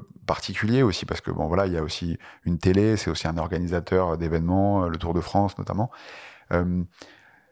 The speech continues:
je pense que, euh, euh, l'équipe, euh, et l'équipe magazine en particulier, euh, a toujours, euh, euh, voilà, euh, euh, accompagné, euh, le regard photographique sur le sport.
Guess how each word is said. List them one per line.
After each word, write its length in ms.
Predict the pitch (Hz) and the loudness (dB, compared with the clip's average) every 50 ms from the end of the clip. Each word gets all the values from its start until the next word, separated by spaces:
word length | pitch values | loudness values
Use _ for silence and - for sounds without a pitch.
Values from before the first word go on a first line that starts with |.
| _ _ _ _ _ - - | _ _ _ _ _ -14 -8
je 180 | - - - 98 | -2 0 2 2
pense 300 | 85 - - 151 139 - | 2 2 2 2 0 0
que, 460 | - - 110 117 127 131 135 - - - | 0 2 4 4 6 6 4 4 2 0
euh, 440 | 92 92 90 90 87 87 87 87 80 - - - - - _ - | 0 0 0 0 0 0 -2 -2 -4 -6 -10 -20 -20 -14 _ -2
euh, 280 | 85 87 87 90 92 - - - - - - - - - _ _ _ _ - | 0 2 2 2 0 0 -2 -2 -6 -8 -12 -14 -20 -20 _ _ _ _ -4
l'équipe, 520 | 95 98 98 98 - - 113 110 - - - - _ _ _ _ _ - - | 0 2 2 2 2 0 -6 -6 -6 -12 -16 -16 _ _ _ _ _ -2 0
euh, 140 | 95 - - - | 0 0 2 2
et 240 | - 92 90 - - - - | 2 0 0 0 -4 -4 0
l'équipe 300 | 101 110 104 - 117 - | 0 0 0 0 -2 -2
magazine 560 | 104 98 95 98 92 87 98 110 131 139 123 _ _ _ _ _ - | 0 2 2 0 0 0 0 -2 -2 -4 -6 _ _ _ _ _ 0
en 120 | 95 92 | 0 0
particulier, 640 | 92 98 95 - 98 - - 90 87 92 110 139 - _ _ _ _ _ - - | 0 0 -2 -4 -6 -4 -2 0 2 2 2 0 -2 _ _ _ _ _ -2 0
euh, 320 | - 87 92 95 - 50 50 50 50 - - - _ _ - - - - | 0 2 2 0 -2 -2 -4 -6 -8 -8 -10 -12 _ _ -20 -20 -8 -4
a 120 | - 87 | -2 -2
toujours, 440 | - - 117 113 113 139 143 135 123 | 0 0 0 2 4 4 4 4 4
euh, 260 | 107 98 92 92 85 82 - - - - - | 4 2 2 2 0 -2 -4 -12 -10 -6 -2
euh, 80 | 87 90 | -2 0
voilà, 400 | 87 87 92 95 104 110 107 98 | 0 0 2 2 2 2 2 2
euh, 180 | 90 87 85 85 82 82 - - - - - _ - | 2 0 0 -2 -4 -6 -8 -10 -12 -16 -16 _ -6
euh, 80 | 95 - - - - - | -4 -4 -4 -4 0 0
accompagné, 840 | 110 107 - - 123 107 - 113 113 113 113 113 117 117 120 120 | 0 0 0 0 0 0 0 0 2 4 4 6 6 6 4 4
euh, 140 | 113 98 92 | 4 2 2
le 100 | 92 98 | 0 0
regard 320 | 92 98 98 101 98 - | 0 0 0 0 0 -2
photographique 480 | - 107 95 104 95 95 92 - - - | -2 0 0 2 2 2 0 -4 -8 -8
sur 160 | - - 98 | -4 0 0
le 100 | 92 90 | 0 0
sport. 380 | 85 - - 113 120 131 127 | -2 -2 0 0 0 0 0